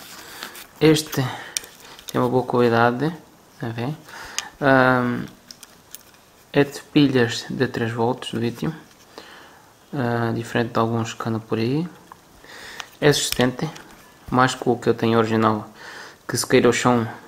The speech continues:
ah, salta peças por todo o lado. Este, se cair, epá, duvido que, que salte peças. Ele é mesmo muito, muito bem fixo. Ah, preços. Por exemplo, as lojas pedem-me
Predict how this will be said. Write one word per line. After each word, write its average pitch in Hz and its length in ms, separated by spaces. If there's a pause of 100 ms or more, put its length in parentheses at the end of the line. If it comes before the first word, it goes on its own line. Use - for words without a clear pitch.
(240)
ah, 120 480
salta 120 320
peças - 380
por - 80
todo 117 220
o 117 40
lado. 143 220 (260)
Este, 135 280
se - 80
cair, 131 460 (720)
epá, 113 500
duvido 120 540
que, 131 680
que - 80
salte - 260
peças. 113 360 (300)
Ele 117 140
é 117 40
mesmo 120 260
muito, 127 380 (140)
muito 139 200
bem 139 120
fixo. - 380 (3000)
Ah, 143 340
preços. - 580 (720)
Por 127 80
exemplo, 139 240
as 135 60
lojas 151 280
pedem-me 127 480